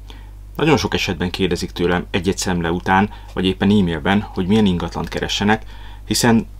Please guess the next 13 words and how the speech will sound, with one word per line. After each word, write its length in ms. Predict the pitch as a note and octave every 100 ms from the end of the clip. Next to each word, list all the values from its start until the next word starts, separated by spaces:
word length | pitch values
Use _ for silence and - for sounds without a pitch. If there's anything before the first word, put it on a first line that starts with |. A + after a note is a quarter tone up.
| -
nekem 320 | G2+ F#2+ G#3
nagyobb 260 | A3 F#2 F2
rálátásom 600 | E2+ E2 D#2+ - - E2
van 100 | -
az 100 | F2
ingatlan 380 | F2 D#2+ D#2+ D2+
piacra, 460 | E2 E2 - A2 - - -
mint 140 | F#2
egy 100 | F#2+
mezei 320 | F#2+ F#2 E2+
érdeklődőnek. 840 | D#2 E2 - - - E2 D#2 - - - - - - - - - - - - -
Éves 280 | - D3+ B2
szinten 520 | - G2 G#2 G2+ F#2+